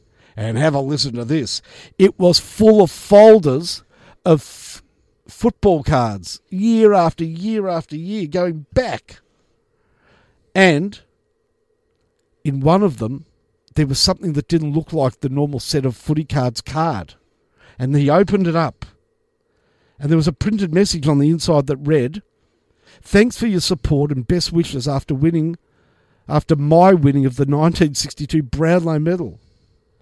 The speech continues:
And there was a name signed underneath it on this odd-looking card. They rang all the people, footy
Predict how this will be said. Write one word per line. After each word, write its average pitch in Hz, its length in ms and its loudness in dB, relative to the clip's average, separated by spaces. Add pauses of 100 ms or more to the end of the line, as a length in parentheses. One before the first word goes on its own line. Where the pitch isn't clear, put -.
(360)
And 143 140 -2
there 143 60 4
was 135 120 -2
a 147 60 2
name 151 340 0
signed 139 380 -4
underneath 131 560 -4
it - 120 -16 (640)
on 135 180 -2
this 123 260 -8 (280)
odd-looking 135 500 -2
card. 131 500 -8 (580)
They 131 140 -2
rang 165 280 2
all 185 280 4
the 160 80 -4
people, 156 480 -4 (240)
footy 185 520 0